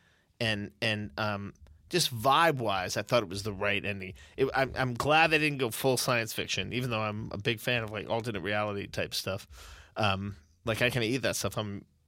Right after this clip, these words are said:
I, I read a lot of sort of sci-fi books about that kind of stuff now. But the fact that, no, it's not about that. It's about how both those characters, White Rose and Elliot, um, not only were they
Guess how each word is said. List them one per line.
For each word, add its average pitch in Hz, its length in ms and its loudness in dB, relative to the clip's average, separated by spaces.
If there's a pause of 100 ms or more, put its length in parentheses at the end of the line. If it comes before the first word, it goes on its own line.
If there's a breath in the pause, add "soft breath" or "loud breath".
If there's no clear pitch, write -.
(140)
I, - 400 -10
I 107 180 0 (260)
read 127 140 0
a 120 40 0
lot 110 160 2
of 104 140 -6 (380)
sort - 200 -2
of 95 180 -8 (400 soft breath)
sci-fi 110 380 2
books 127 260 -6
about 98 220 -6
that - 120 -12
kind 95 140 -6
of - 60 -6
stuff - 260 -6
now. 92 200 -8 (420 loud breath)
But 131 260 2
the 127 100 -2
fact 156 320 4
that, 127 160 2 (300 soft breath)
no, 143 280 4
it's 87 240 -6
not 139 180 6
about 113 220 2
that. 104 160 2
It's 104 140 -4
about 123 520 4
how 113 180 2
both 147 360 2
those 117 160 0
characters, 92 440 -4
White 127 180 4
Rose 123 300 2
and 113 440 -2
Elliot, 120 340 0 (640 soft breath)
um, 107 320 0 (140)
not 135 220 4
only 135 220 2
were 120 140 0
they 107 320 0